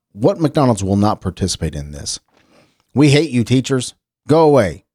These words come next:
We're not participating in that. We hate you." Now, it's, it's gonna cost, I'm sure that, that the, the franchisees,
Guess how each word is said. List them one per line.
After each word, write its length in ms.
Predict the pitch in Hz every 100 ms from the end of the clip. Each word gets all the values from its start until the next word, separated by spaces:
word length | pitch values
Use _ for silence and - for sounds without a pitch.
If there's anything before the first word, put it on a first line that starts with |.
| -
We're 120 | 120
not 120 | 160
participating 540 | 139 - 160 - 120 104
in 80 | 92
that. 240 | 113 - -
We 160 | 131
hate 180 | 123 120
you." 240 | 82 76 - _ _ _ _
Now, 200 | 160 123
it's, 200 | 190 - _
it's 120 | 120
gonna 180 | - 160
cost, 300 | - 139 -
I'm 120 | 117
sure 220 | 113 143 135
that, 460 | 120 101 - 87
that 260 | 92 92 -
the, 500 | 90 95 90 87 80 - _ _ _ _ _
the 80 | -
franchisees, 1160 | 85 123 113 120 120 107 101 139 113 151 180